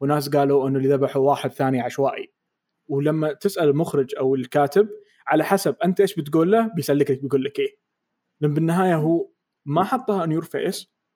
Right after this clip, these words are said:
وتفهمها على حسب تفكيرك. غالبا الناس اللي بيقولون هذا صديقه هم الناس اللي مثلا عندهم أخلاقيات، لأنه، "أوه، صاحبه شافه سوى أشياء، ذبح ناس مثلا،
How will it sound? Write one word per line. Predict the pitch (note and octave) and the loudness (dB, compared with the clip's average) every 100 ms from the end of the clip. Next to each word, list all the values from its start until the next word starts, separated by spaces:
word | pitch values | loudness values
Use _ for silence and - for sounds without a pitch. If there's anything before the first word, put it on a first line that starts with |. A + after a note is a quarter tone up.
| _ _ _ _ _ - | _ _ _ _ _ -10
وتفهمها | C3+ F3+ G3+ G3+ | -6 -2 0 0
على | D#3 D3 | -2 -2
حسب | D3+ C#3+ | -4 -6
تفكيرك. | C#3+ - C#3+ - - _ _ C3+ | -8 -10 -6 -6 -8 _ _ -2
غالبا | D3+ A3+ G#3 F#3 | 0 2 2 0
الناس | D#3+ E3 E3 | 0 -4 -4
اللي | D3 C#3 | -4 -4
بيقولون | C3 C3 D3 D#3+ | -4 -2 -2 -2
هذا | D#3+ D#3 | -2 -2
صديقه | C#3+ C#3 C#3 G3 G#3+ - _ _ _ | -4 -4 -2 -2 -4 -12 _ _ _
هم | D#3 E3+ | -2 0
الناس | D#3 D#3 D3+ | 0 -2 -2
اللي | C#3+ | -2
مثلا | D3 C#3 C3+ C3+ | -2 -2 -2 -2
عندهم | C3+ C3+ C3+ | -4 -2 -4
أخلاقيات، | - C3+ C3 C#3 C3 - | -4 -4 -2 0 0 -2
لأنه، | - C#3 C3 _ _ D#3+ | -8 -6 -8 _ _ 0
"أوه، | D3 A#2+ | 0 0
صاحبه | - D3+ C#3+ C3+ | 0 -2 0 -6
شافه | C3+ D3+ C#3+ C3+ | -2 -2 -2 -2
سوى | C#3+ C3+ C3+ | -2 0 0
أشياء، | C3+ D3+ D3 - - _ _ _ - | -2 0 0 -2 -8 _ _ _ -8
ذبح | D3 C#3 - | -4 -2 -2
ناس | D3 D3 - | -2 -2 -4
مثلا، | C3+ C#3 E3+ A3 | -8 -2 0 -2